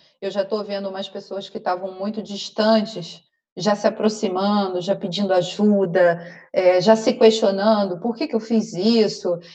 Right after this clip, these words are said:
Eu vejo gente na internet pedindo perdão às pessoas, e isso é muito legal, né? Vem muito daquela filosofia do Ho'oponopono, né? Eu perdoar as pessoas, as pessoas me perdoarem. Então, eu acredito que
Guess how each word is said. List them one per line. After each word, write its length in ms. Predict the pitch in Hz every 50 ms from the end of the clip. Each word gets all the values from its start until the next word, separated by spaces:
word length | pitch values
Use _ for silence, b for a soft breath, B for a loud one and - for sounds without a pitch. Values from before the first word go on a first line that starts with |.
| B -
Eu 80 | 214
vejo 300 | 208 208 262 262 247 254
gente 340 | 220 - 226 226 - - -
na 100 | 208 208
internet 540 | 220 220 214 208 208 196 196 196 202 - -
pedindo 380 | - 214 175 165 208 208 214 208
perdão 640 | - 220 214 170 160 170 190 208 226 247 254 233
às 160 | 196 180 - -
pessoas, 720 | - 175 - - - 175 185 185 180 170 165 165 - - _ _ _ _ _ _ _ _
e 420 | - 185 175 170 170 175 - 208
isso 180 | 240 240 - 262
é 60 | 233
muito 420 | 220 202 196 214 240 262 269 247 220
legal, 540 | 196 185 175 170 175 180 208 226 226 208 196
né? 160 | 190 196 196
Vem 220 | 196 196 196 190
muito 240 | 190 196 226 226 233
daquela 420 | 202 196 196 - 220 196 190 190 190
filosofia 520 | - 196 190 190 185 190 180 180 - 196
do 80 | 180 175
Ho'oponopono, 800 | 180 - - 190 185 175 175 - - 180 185 196 196 185 170 170
né? 240 | 175 175 202 214 - _ _ _ _ _ _
Eu 160 | - 185 190
perdoar 680 | 190 226 202 202 175 202 196 185 185 180 185 196 202 196
as 120 | 190 -
pessoas, 800 | - 180 175 170 - - 196 208 202 202 196 180 175 170 - b b b b b -
as 100 | 190 -
pessoas 340 | - 185 - - 220 214 214
me 120 | 208 208
perdoarem. 840 | 202 220 208 214 196 190 196 175 175 180 190 202 214 202 190 190
Então, 400 | 190 185 - 202 202 214 208 - - _
eu 160 | - 190 190
acredito 600 | 208 220 220 226 196 190 165 208 220 220 226 226 214
que 320 | - - 202 185 175 165